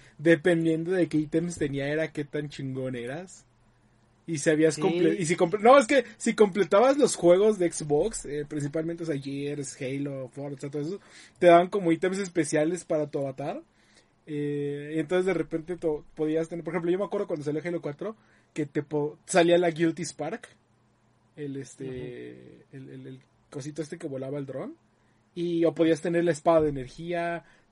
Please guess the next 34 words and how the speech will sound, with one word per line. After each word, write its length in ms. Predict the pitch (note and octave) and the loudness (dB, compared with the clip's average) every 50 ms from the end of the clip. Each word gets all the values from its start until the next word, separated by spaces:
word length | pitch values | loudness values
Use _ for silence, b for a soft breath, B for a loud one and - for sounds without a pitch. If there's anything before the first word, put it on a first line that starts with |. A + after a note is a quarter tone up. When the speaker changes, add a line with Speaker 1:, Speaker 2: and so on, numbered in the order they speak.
| _ | _
Speaker 1:
podías 240 | - D#3+ D#3 D#3 D3 | 0 2 2 2 2
tener 200 | D#3+ E3 D#3+ D#3 | 2 0 0 2
la 120 | D#3 D#3 D3+ | 2 2 2
Lancer 480 | D3+ D3 C#3+ C#3+ C#3+ C#3+ F3 E3+ D#3+ | 2 0 0 -2 -4 -2 -2 -2 -2
de, 840 | D3+ D3+ C#3+ C#3+ C#3+ C#3 C#3 C#3 C#3 C3+ C3+ C3 C3 C3 C3 C3+ - - _ _ | -2 -4 -4 -4 -6 -8 -8 -10 -10 -12 -12 -12 -14 -16 -18 -20 -20 -20 _ _
de 160 | D3 C#3 C3 | -12 -12 -12
Gears. 580 | B2 B2 C3+ C3+ C3+ C#3+ D#3 D#3+ F3+ F3 - _ _ _ _ _ _ _ _ _ _ _ _ _ _ _ _ _ _ _ | -10 -8 -8 -6 -4 -4 -4 -4 -6 -12 -16 _ _ _ _ _ _ _ _ _ _ _ _ _ _ _ _ _ _ _
Eh, 260 | C#3+ C3+ C3+ C3 C3 - _ _ _ | -18 -16 -14 -16 -16 -18 _ _ _
todavía 240 | - G#3+ B3 D#4+ F4 | 6 8 8 8 8
existen 560 | B3+ - - - G3+ A#3 B3+ - - D4+ C#4 C4+ | 6 2 0 -2 0 0 0 0 -2 0 0 2
en 180 | A#3+ A3 A3+ A3 | 2 0 0 -2
Xbox 320 | - A#3 B3 A3+ - - | -4 -6 -6 -6 -6 -6
One, 360 | A#3 G3 E3+ E3 F3+ A3 C4+ C#4 | -2 0 2 2 2 0 -4 -4
pero 140 | C4+ G#3+ F#3+ | -4 -4 -2
ya 100 | F#3 G3 | -2 -4
no 80 | G#3 G3+ | -6 -6
tienen 160 | G3+ G3+ G#3 | -8 -8 -8
como 160 | - G#3+ E3 | -8 -6 -6
la 80 | D3 C#3+ | -6 -6
misma 180 | D3 D#3 F3 | -6 -6 -8
importancia 420 | F#3+ F3 D#3 C#3 C#3+ D3 D3 E3+ F#3+ | -8 -8 -10 -10 -10 -10 -10 -12 -14
porque 200 | F#3 F3 - C#3+ | -14 -14 -14 -12
ya 60 | D3 | -10
no 60 | D3+ D#3 | -10 -12
está 300 | D3+ - - D3 D3 D3 b b b b b b b | -12 -10 -10 -10 -10 -12 b b b b b b b
ese 280 | E3+ D#3 - - F#3 | -4 -2 2 2 0
hood 340 | - - - F#3 E3+ E3+ E3 | 2 2 4 6 6 6 6
social 480 | D3 - - - E3+ - - D#3+ D3 C#3+ | 4 -4 -8 -8 -6 -4 -4 -4 -2 -2
donde 200 | D#3 D#3 D3+ C#3+ | -4 -4 -4 -4
veías 160 | C#3+ D3 D3 | -4 -4 -4
los 160 | D#3 D3+ C#3+ D3 | -4 -6 -8 -8
avatares 340 | C3+ C3 C3 C#3 C#3 C#3+ C#3 | -10 -10 -10 -10 -10 -10 -10
de 60 | C3 | -12
todos. 320 | C3 - C#3 D#3+ G#3 D4 | -12 -12 -10 -10 -10 -14